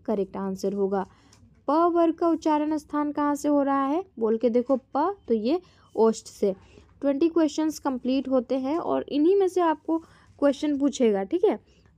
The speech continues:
अ, अल्प प्राण, महाप्राण, आयोग वाह क्या किसे कहते हैं और घोष, अघोष, यही सब आपको जानना है और उच्चारण स्थान तो जानना ही है, ठीक है। और हिंदी में फिफ्टीन क्वेश्चंस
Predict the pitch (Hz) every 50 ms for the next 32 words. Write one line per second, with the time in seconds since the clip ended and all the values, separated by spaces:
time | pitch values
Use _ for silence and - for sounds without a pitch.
0 | - 208 214 214 220 214 214 - - 226 254 294 294 - - 269 269 262 269 269
1 | 254 233 233 254 269 - - 254 254 254 254 254 - - 202 208 220 240 269 277
2 | 247 254 233 254 247 254 262 262 262 - - 277 254 247 240 - - 247 - -
3 | 269 254 - 269 254 254 - 262 254 254 262 269 269 - _ _ _ _ _ _
4 | - - 220 220 220 220 220 220 220 220 214 208 202 202 226 240 254 277 302 294
5 | - 277 254 233 226 247 254 277 285 285 - 240 262 277 294 294 320 302 277 262
6 | 240 233 _ 254 226 208 214 202 190 190 190 196 196 190 190 180 190 _ _ _
7 | _ _ - 202 202 202 208 202 220 180 202 - 254 233 233 262 277 269 247 -
8 | - 240 226 226 233 277 294 240 220 196 190 185 190 190 196 202 196 190 190 190
9 | 190 190 - - - _ - - 277 269 320 359 381 - _ _ _ - - 220
10 | 214 220 226 247 269 269 277 302 349 349 339 359 359 - 302 254 - 277 294 311
11 | 320 320 311 277 254 - - 269 262 302 302 - -